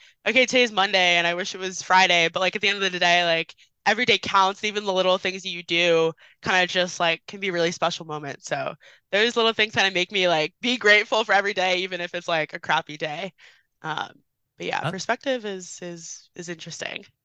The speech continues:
Speaker 2: I think it's a really healthy mindset. I have this weird thing where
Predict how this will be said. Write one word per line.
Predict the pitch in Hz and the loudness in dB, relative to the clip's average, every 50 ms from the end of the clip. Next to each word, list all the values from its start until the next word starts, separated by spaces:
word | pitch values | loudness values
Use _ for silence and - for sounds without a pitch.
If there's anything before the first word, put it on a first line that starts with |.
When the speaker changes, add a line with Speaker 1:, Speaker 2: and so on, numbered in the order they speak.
| _ _ - | _ _ -10
Speaker 2:
I | - | -8
think | 156 196 214 | -8 -8 -8
it's | 202 - | -6 -4
a | 117 | -2
really | 98 95 95 92 87 | -2 -2 -2 -2 -2
healthy | 85 90 85 - 87 76 | -2 -2 -4 -4 -6 -8
mindset. | 73 76 78 80 82 80 - - 85 78 - - | -6 -6 -6 -6 -8 -10 -10 -10 -10 -10 -8 -4
I | - 107 139 | -4 -4 -2
have | 180 208 196 170 | -2 -4 -6 -6
this | 135 110 - - | -10 -10 -10 -10
weird | 95 90 90 87 78 - | -8 -6 -6 -6 -8 -8
thing | 90 82 82 80 80 76 | -8 -8 -6 -6 -8 -6
where | 78 76 73 73 73 - | -6 -6 -6 -6 -8 -8